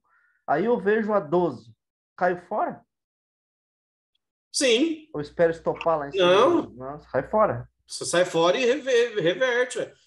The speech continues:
Speaker 2: Porque olha que a força.
Speaker 1: Aí te digo aqui, entrei na doze, aí vi, entrei na doze, apareceu a outra ali, aquela quatorze ali, já tem que sair fora também.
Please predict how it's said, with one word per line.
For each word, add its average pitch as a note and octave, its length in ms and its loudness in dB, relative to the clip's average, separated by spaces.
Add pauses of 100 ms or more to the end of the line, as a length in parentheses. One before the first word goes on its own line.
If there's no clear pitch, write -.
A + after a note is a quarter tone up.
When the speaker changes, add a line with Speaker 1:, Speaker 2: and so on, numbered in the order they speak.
(120)
Speaker 2:
Porque G#3 300 2
olha F#3+ 280 6
que D4+ 100 -4
a C#4 60 0
força. A#3+ 520 -2 (960)
Speaker 1:
Aí D#3 300 0
te G3 160 -10
digo F#3+ 280 0
aqui, F#3 300 -2
entrei E3 280 0
na G#3 160 0
doze, F3+ 580 2
aí D3 200 -4
vi, F3 260 -4
entrei C3 260 -6
na F#3 160 -2
doze, F3 480 -4 (400)
apareceu D#3+ 800 -2
a D#3+ 120 2
outra E3 420 0
ali, D#3+ 220 -4
aquela D#3 520 -4 (100)
quatorze E3 640 -2
ali, D#3 220 -6
já G3 100 -6 (160)
tem A#3 100 -14
que - 80 -20
sair B3 220 -6
fora G3+ 240 -2
também. D3+ 260 -6